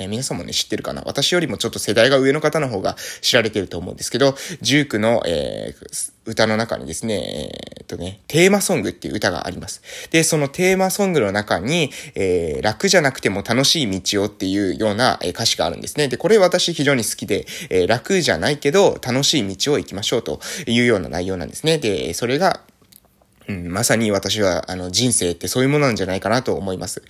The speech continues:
楽な人生と楽しい人生ってやっぱ違うと思うんですね。えー、楽な人生っていうのは極端な話ね、何もしなければ、えー、私たちの、うん、特にね、日本人に生まれた以上は、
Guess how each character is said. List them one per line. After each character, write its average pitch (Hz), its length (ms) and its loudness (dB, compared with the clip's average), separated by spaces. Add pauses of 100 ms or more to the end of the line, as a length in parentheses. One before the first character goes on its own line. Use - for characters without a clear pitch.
(300)
楽 117 320 4
な 165 180 6
人 120 180 0
生 92 280 2
と 135 220 4
楽 131 220 0
し 220 160 4
い 160 60 -2
人 110 180 0
生 78 140 0
っ - 20 -6
て - 120 -4
や - 40 -2
っ - 20 -4
ぱ 107 60 -2
違 139 260 6
う 160 60 0
と 151 80 -2
思 85 100 -4
う - 60 -8
ん - 20 -10
で - 60 -8
す - 100 -6
ね。 160 140 2 (300)
え 113 80 6
ー、 - 20 8
楽 117 220 4
な 285 100 4
人 131 180 2
生 123 120 2
っ 110 40 2
て 104 120 -6
い - 20 -2
う 90 40 -4
の 101 60 -2
は 120 160 4
極 - 200 -8
端 220 160 0
な 117 60 4
話 104 220 -2
ね、 110 140 0
何 110 280 0
も 226 120 2
し 240 140 2
な 247 100 2
け - 80 0
れ 120 140 6
ば、 123 200 6 (180)
え 123 100 -8
ー、 - 20 0
私 127 240 4
た 151 80 2
ち 117 140 -4
の、 117 240 2
う 98 40 -4
ん、 107 320 -2
特 165 200 -2
に 101 100 0
ね、 95 160 -4
日 117 140 0
本 170 180 2
人 180 180 2
に 101 120 2
生 110 60 2
ま 107 100 4
れ 110 80 0
た 107 100 4
以 123 80 4
上 101 240 2
は、 117 180 4